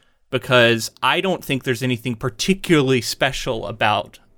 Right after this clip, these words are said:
us other than the fact that we're rare, as far as we know. Um, I don't, I don't believe that humans are somehow, like, magical,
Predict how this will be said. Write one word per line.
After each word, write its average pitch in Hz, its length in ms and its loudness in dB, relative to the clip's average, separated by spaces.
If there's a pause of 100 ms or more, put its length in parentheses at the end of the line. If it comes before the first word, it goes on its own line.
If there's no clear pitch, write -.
us 110 360 0
other 143 240 2
than 135 100 -2
the 127 80 0
fact 117 240 -2
that - 100 -8
we're 113 140 -4
rare, 117 640 0 (800)
as 113 200 0
far 117 220 0
as 107 100 -6
we 104 100 -4
know. 113 480 -2 (640)
Um, 107 480 -2 (360)
I 151 140 0
don't, 202 220 0 (160)
I 143 160 2
don't 131 420 -4
believe 113 460 -2
that - 320 -4
humans 113 640 0 (100)
are 113 380 2
somehow, 139 520 0
like, 117 240 -4 (460)
magical, 113 1040 -4